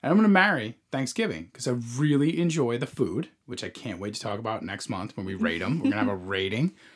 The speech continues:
Speaker 1: We're gonna rate our
Speaker 2: Are
Speaker 1: top
Speaker 2: we gonna rate it from when we were kids or now?
Speaker 1: Oh, from what you were eating at the table in ninety-two.
Speaker 2: Okay.
Speaker 1: Not from now, because I definitely know that I make shit better than, some shit better.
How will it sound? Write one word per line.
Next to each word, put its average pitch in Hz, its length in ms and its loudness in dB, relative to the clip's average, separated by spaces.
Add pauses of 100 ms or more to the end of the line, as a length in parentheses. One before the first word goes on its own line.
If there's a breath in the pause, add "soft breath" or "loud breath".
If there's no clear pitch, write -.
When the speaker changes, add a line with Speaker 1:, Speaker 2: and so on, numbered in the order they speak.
(120 soft breath)
Speaker 1:
We're 135 80 -2
gonna 113 100 -2
rate 107 180 0
our 101 120 -2
Speaker 2:
Are 101 40 -4
Speaker 1:
top - 340 4
Speaker 2:
we 269 100 2
gonna 262 240 2
rate 226 160 2
it 208 160 -4
from 196 400 -4 (460 soft breath)
when 208 220 2
we 196 100 2
were 180 140 -2
kids 220 500 -4
or 196 140 0
now? 170 440 -4
Speaker 1:
Oh, 92 460 6
from 160 220 6
what 165 200 8
you 170 100 6
were 160 100 10
eating 160 320 6
at 131 140 2
the 113 60 -6
table 107 400 -2
in 95 80 -4
ninety-two. 82 640 -4
Speaker 2:
Okay. 190 140 2
Speaker 1:
Not 147 360 8
from 113 220 -6
now, 71 340 -2
because 107 220 -4
I 131 160 4
definitely 139 540 2
know 127 280 2
that 98 120 -6
I 98 60 -6
make 95 200 -6
shit 85 220 -6
better 90 280 -4
than, 82 460 -8
some 147 320 2
shit 104 240 -6
better. - 240 -10